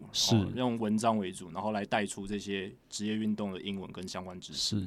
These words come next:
Speaker 1: 我在书店里面翻到M L B那一本的时候，我就发现，干，这本是来真的。<laughs> 因为之前也看过那种，其实后来我也在外语学习当编辑，我就发现其实有很多我们聘用的外师，他本身其实对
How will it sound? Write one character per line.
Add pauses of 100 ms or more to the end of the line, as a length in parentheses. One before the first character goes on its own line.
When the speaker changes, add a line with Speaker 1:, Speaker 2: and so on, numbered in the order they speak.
(200)
Speaker 1:
我
在
书
店
里
面
翻
到
M
L
B
那
一
本
的
时
候，
我
就
发
现， (380)
干，
这
本
是
来
真
的。 (420)
<laughs>
因
为
之
前
也
看
过
那
种，
其
实 (260)
后
来
我
也
在 (100)
外
语
学
习
当
编
辑，
我
就
发
现
其
实
有
很
多 (160)
我
们
聘
用
的
外
师， (140)
他
本
身
其
实
对